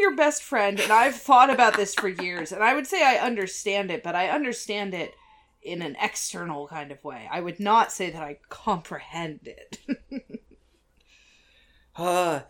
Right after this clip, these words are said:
Speaker 2: it's fun having holy mysteries of me.
Speaker 1: I know, it's insane. Uh,
Speaker 2: <laughs>
Speaker 1: like,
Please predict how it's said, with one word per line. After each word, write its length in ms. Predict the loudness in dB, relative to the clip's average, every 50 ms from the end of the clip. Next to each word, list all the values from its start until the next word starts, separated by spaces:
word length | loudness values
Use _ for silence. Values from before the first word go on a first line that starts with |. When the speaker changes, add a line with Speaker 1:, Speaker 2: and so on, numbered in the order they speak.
| _ _ _ -8
Speaker 2:
it's 180 | -6 -6 -4
fun 260 | 0 2 2 2 2 2
having 300 | 0 0 0 0 -2 -6
holy 440 | -6 -4 -2 0 0 0 -2 -6
mysteries 640 | -6 -8 -8 -6 -6 -8 -8 -8 -6 -6 -6 -6 -8
of 160 | -10 -12 -12
me. 500 | -14 -14 -12 -10 -10 -10 -12 -12 -14 -16 _ _ _ _ _ _ _ _ -4 0
Speaker 1:
I 180 | 2 2 2
know, 480 | 2 2 2 4 4 6 6 4 4 2
it's 340 | 0 -4 -6 -6 -12 -12 -8
insane. 960 | -6 -6 -6 -6 -8 -10 -14 -12 -8 -6 -6 -6 -6 -8 -10 -16 -20 -20 _ _ _ _ _ _ _ _ _ _ _ _ _ _ _ -16
Uh, 200 | -14 -12 -12 -12 -14 -16 -18 -20 _ _ _ _ _ _ _ _ _ _ _ _ _ _ _ _ -10
Speaker 2:
<laughs> 180 | -8 -6 -4 -4 -2 -2 -2 -2 -2
Speaker 1:
like, 480 | 0 6 6 6 6 6 2 -4 -12 -12